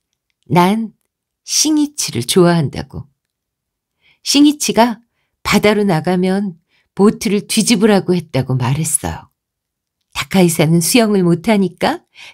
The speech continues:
그렇게 하면 죽는다고. 방해자인 다카이사만 없어지면 안심하고 싱이치랑 나랑 둘이서 함께 되자고. 싱이치가 그렇게 말했다고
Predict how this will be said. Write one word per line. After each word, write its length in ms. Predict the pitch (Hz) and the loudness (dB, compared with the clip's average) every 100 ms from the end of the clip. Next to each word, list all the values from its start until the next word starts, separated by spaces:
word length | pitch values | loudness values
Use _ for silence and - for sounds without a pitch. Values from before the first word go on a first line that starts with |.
| - | -8
그렇게 360 | 185 170 170 | -4 -4 0
하면 300 | 170 151 151 | 0 0 -2
죽는다고. 800 | 139 180 185 175 160 135 - 135 - _ _ _ _ _ _ _ - | 0 2 4 4 2 -2 -4 -12 -12 _ _ _ _ _ _ _ -4
방해자인 600 | 202 196 208 190 180 170 | 0 4 4 2 0 -2
다카이사만 720 | 170 156 208 196 208 175 160 | -6 -6 -2 0 0 0 0
없어지면 960 | 143 - - 170 165 147 147 156 190 285 - - - | -2 -4 -2 -2 -2 -4 -2 -2 -4 -6 -12 -20 -12
안심하고 1040 | 143 156 165 180 165 156 139 147 175 196 202 - - | -4 -2 0 2 2 2 -2 -2 0 0 -4 -14 -12
싱이치랑 720 | - 240 233 - - 170 170 | -4 -2 -2 -4 -4 0 0
나랑 480 | 151 143 151 165 170 | 0 0 0 0 -2
둘이서 800 | - 147 139 135 175 214 269 - _ | -6 -4 -4 -6 -6 -6 -8 -12 _
함께 680 | - 262 - - 120 226 294 - | -6 -6 -6 -4 -2 -2 -4 -2
되자고. 600 | 185 139 98 - - - _ _ _ _ - - - | -2 0 -4 -8 -18 -20 _ _ _ _ -20 -20 -10
싱이치가 600 | - 294 285 - - 147 | 0 2 2 -2 -4 -4
그렇게 400 | 143 165 165 185 | 0 0 2 2
말했다고 800 | 139 143 180 180 - 143 160 | 2 2 0 -4 -4 -4 -6